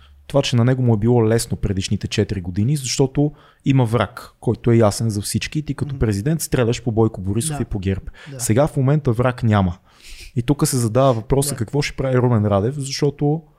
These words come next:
Speaker 1: нали, от една страна или трябва да критикува като някакъв, а,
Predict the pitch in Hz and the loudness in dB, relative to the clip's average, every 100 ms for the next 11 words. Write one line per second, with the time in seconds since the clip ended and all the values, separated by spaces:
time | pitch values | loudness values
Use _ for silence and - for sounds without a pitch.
0 | _ _ _ _ 127 139 139 123 117 135 | _ _ _ _ 2 4 4 2 2 2
1 | - - 101 110 131 214 - _ 131 135 | 2 0 2 2 2 -2 -14 _ -2 0
2 | 139 143 127 120 120 120 - 131 120 117 | 2 2 2 -2 -4 -6 -4 0 4 4
3 | 107 - _ _ - - 104 98 - 104 | 2 -4 _ _ -14 -2 0 0 -4 -8
4 | 90 - - 98 95 90 | -8 -10 -2 0 0 -2